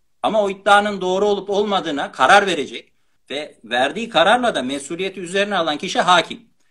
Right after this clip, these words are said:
O yüzden hakimlerin istediği şey şu, kararda isabet oranım yüksek olsun. Yani doğru kararı verebileyim. O yüzden de eğer hukuk mahkemelerinde bilirkişiyi seçerken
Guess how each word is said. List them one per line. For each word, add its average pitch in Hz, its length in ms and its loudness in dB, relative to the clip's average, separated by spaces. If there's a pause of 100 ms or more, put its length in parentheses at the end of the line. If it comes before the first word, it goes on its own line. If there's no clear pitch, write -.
(200)
O 170 120 -6
yüzden 170 240 -4
hakimlerin 214 560 -2
istediği 214 400 -10
şey 190 180 -4
şu, - 460 -8 (280)
kararda 196 500 4
isabet 202 560 -2
oranım 202 340 -4
yüksek 208 380 -10
olsun. - 420 -14
Yani 123 280 -6
doğru 185 300 0
kararı 185 440 6
verebileyim. 196 580 -6 (200)
O 240 80 -8
yüzden 160 360 -8
de 202 120 -8
eğer 185 280 -4 (200)
hukuk - 280 -10
mahkemelerinde 139 840 -6 (340)
bilirkişiyi 196 600 -2
seçerken 185 800 0